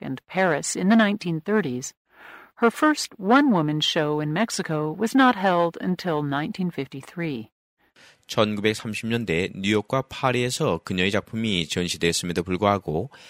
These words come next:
Speaker 2: 멕시코에서 그녀의 단독 전시회는 천구백오십삼 년까지 열려지지 않았습니다.
Speaker 1: At the time, Kahlo was suffering much pain and could not even get out of bed.
Speaker 2: 그 당시 칼로는 엄청난 고통으로 아팠으며 침대에서 나올 수조차 없었습니다.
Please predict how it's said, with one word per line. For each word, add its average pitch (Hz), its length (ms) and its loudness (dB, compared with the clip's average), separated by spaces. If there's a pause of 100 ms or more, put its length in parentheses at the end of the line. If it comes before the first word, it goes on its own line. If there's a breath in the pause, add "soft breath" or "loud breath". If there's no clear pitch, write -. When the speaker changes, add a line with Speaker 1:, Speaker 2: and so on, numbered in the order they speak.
(140 loud breath)
Speaker 2:
멕시코에서 117 880 2
그녀의 95 320 2
단독 87 500 -4
전시회는 87 640 -2 (280 loud breath)
천구백오십삼 104 1200 -2
년까지 85 720 -2
열려지지 82 480 0
않았습니다. 85 600 -4 (640)
Speaker 1:
At 226 120 -6
the 196 80 -6
time, 165 480 2
Kahlo 180 360 4
was 143 140 -4
suffering 165 440 0
much 220 280 0
pain 151 380 -2 (280 loud breath)
and 196 140 0
could 180 160 2
not 196 300 4
even 160 280 0
get 147 160 0
out 139 160 0
of 135 120 -8
bed. 143 340 -6 (560)
Speaker 2:
그 - 100 0
당시 127 260 4
칼로는 170 360 2
엄청난 135 840 0
고통으로 92 600 0
아팠으며 82 800 -2
침대에서 120 760 0
나올 101 280 2
수조차 113 540 0
없었습니다. 101 800 2